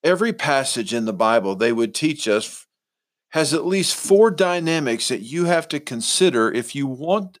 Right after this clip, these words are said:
a, to properly understand what you are reading.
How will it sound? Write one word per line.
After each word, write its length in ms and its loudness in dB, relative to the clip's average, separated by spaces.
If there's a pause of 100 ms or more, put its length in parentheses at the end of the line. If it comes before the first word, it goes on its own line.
(120)
a, 220 0 (320)
to 120 -10
properly 840 -2
understand 880 -2
what 240 0
you 240 -2
are 160 4
reading. 460 -6